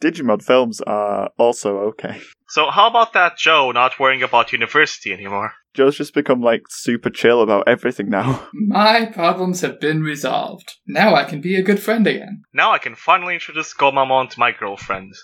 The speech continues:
Speaker 2: only for him to question her reality.
Speaker 3: In fairness, we never meet her.
Speaker 2: So you think Joe just imagined his girlfriend's life?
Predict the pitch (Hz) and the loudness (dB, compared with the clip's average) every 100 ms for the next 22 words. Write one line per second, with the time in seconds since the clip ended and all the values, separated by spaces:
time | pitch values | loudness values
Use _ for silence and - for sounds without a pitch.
0 | _ - 131 139 - 135 170 170 - 156 | _ -2 2 2 0 0 0 -2 -4 2
1 | 165 - 170 165 160 147 120 110 104 101 | 2 2 -2 0 0 2 2 2 0 -6
2 | 113 104 - _ 202 240 247 277 240 185 | -6 -8 -10 _ 2 2 2 0 2 2
3 | 165 - - _ _ _ _ 139 143 196 | 0 -8 -12 _ _ _ _ -4 4 6
4 | 196 208 220 214 196 196 139 - - _ | 8 6 6 4 2 0 -2 -4 -8 _
5 | - 156 151 147 175 170 - 165 156 156 | -4 0 0 2 0 0 0 0 0 -4
6 | 147 151 147 143 143 127 147 131 139 135 | -4 -2 0 0 -2 -6 -6 0 2 2
7 | - 113 - 123 101 - | 2 -2 0 0 0 -4